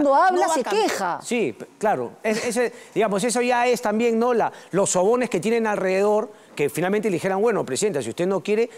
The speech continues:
Speaker 2: tampoco es que salga finalmente a poner el pie en alto y a quejarse de algo que usted no puede manejar, ni le puede cambiar el sentido dando declaraciones importantes,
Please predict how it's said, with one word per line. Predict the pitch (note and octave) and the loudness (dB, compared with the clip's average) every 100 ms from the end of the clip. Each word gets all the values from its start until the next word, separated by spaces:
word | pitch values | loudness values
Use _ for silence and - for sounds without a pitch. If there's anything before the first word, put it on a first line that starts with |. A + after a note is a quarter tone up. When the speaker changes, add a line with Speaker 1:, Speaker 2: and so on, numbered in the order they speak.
| - | -10
Speaker 2:
tampoco | B2 B2+ A3 F3+ E3+ | -8 -2 -2 2 0
es | E3+ | 0
que | F3 | -2
salga | C#3 F#3+ F#3+ F3 | 0 0 0 -2
finalmente | C#3 E3 F3+ F#3 | -2 -2 -2 -2
a | |
poner | C3+ C3+ E3 | -4 -4 -4
el | D#3+ | -4
pie | F3 | -4
en | E3+ | -4
alto | F#3 F3+ G3+ - - | -4 -2 -2 -4 -8
y | E3 | -4
a | D#3 | -4
quejarse | D3 C#3 F#3+ F#3+ F#3 | -2 -2 -2 -2 0
de | D#3+ | 0
algo | G3 G#3 | 2 2
que | D3+ | 0
usted | C#3 F#3+ | -2 -2
no | F#3+ | -2
puede | F#3+ G3 | -2 -2
manejar, | F3+ D3+ D3+ G3 - - | -2 -4 -2 -4 -4 -6
ni | E3 E3 | -2 0
le | D3+ | 0
puede | F#3+ G3 | 0 0
cambiar | E3+ D#3 F#3 | 0 0 0
el | F#3 | 0
sentido | D3+ D3 G3 F#3+ | -4 -2 0 2
dando | F3 F3+ | 2 2
declaraciones | F3+ D3+ C3 B2+ F3+ D#3+ | 0 0 -4 -4 -4 -4
importantes, | D#3 C#3 C#3+ F#3+ F#3 F3+ F3 | -4 -6 -4 -2 -2 -2 -6